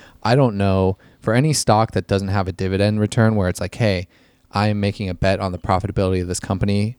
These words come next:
generating an actual realizable return for me, and so I am basically buying a portion of future cash flows with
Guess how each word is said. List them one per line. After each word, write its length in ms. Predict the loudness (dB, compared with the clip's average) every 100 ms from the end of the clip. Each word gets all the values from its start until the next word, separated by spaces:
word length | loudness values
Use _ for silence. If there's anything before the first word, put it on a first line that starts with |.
| _ -2
generating 520 | 0 2 2 2 0
an 60 |
actual 460 | 0 -2 -2 -2 0
realizable 600 | 2 4 4 2 0 -2
return 400 | -2 -2 0 0
for 140 | 2 2
me, 280 | 4 2 -2 _ _ _
and 100 | -4
so 140 | 0 2
I 160 | 2
am 200 | 2 0
basically 400 | -2 -2 -2 -2 0
buying 360 | 2 2 2
a 60 | -2
portion 440 | 2 2 2 -2
of 120 | -2
future 300 | -2 -4 -4
cash 320 | -4 0 0 2
flows 400 | 4 4 4 0
with 260 | -2 -4